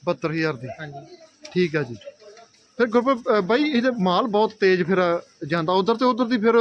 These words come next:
Speaker 1: ਰੇਟ ਹੋਰ ਵੀ ਵੱਧ ਜਾਂਦੇ ਇਹਨਾਂ ਪਸ਼ੂਆਂ ਦੇ।
Speaker 2: ਹਾਂਜੀ, ਉੱਧਰ ਤੇ ਫਿਰ ਤੁਹਾਨੂੰ ਪਤਾ ਰੇਟ ਆਪਣੇ ਨੂੰ ਡਬਲ ਆ।
Speaker 1: ਡਬਲ ਆ ਜੀ।
Speaker 2: ਹਾਂਜੀ।
Speaker 1: ਠੀਕ ਆ ਬਾਈ, ਠੀਕ ਆ।
Speaker 2: ਹਾਂਜੀ।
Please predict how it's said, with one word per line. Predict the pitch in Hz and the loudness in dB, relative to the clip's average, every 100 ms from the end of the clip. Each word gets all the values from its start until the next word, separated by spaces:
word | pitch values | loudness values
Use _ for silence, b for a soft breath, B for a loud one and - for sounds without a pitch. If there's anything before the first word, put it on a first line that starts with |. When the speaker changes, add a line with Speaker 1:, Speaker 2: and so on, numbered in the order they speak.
| 233 - - | 2 -2 -4
Speaker 1:
ਰੇਟ | 180 214 | 0 2
ਹੋਰ | 185 233 | 2 2
ਵੀ | 247 | 2
ਵੱਧ | 214 226 | 0 2
ਜਾਂਦੇ | 220 208 | 0 2
ਇਹਨਾਂ | 208 208 | 2 0
ਪਸ਼ੂਆਂ | 185 175 175 | -2 -4 -6
ਦੇ। | 165 - 196 | -8 -8 -6
Speaker 2:
ਹਾਂਜੀ, | 220 233 | -4 -4
ਉੱਧਰ | 233 233 | -4 -4
ਤੇ | 226 | -6
ਫਿਰ | 214 220 | -6 -6
ਤੁਹਾਨੂੰ | 208 190 | -10 -12
ਪਤਾ | 165 165 180 | -10 -8 -8
ਰੇਟ | 165 156 156 - - 170 | -8 -10 -12 -14 -16 -12
ਆਪਣੇ | 156 160 | -12 -10
ਨੂੰ | 160 156 | -12 -10
ਡਬਲ | 143 147 | -10 -8
ਆ। | 160 143 - | -10 -12 -18
Speaker 1:
ਡਬਲ | 135 165 143 135 | -8 -6 -4 -6
ਆ | 120 | -8
ਜੀ। | - | -14
Speaker 2:
ਹਾਂਜੀ। | 151 143 135 _ - | -16 -16 -20 _ -10
Speaker 1:
ਠੀਕ | 175 160 139 | -6 -4 -4
ਆ | |
ਬਾਈ, | 127 127 | -6 -10
ਠੀਕ | 123 120 | -12 -14
ਆ। | 151 | -14
Speaker 2:
ਹਾਂਜੀ। | 143 | -18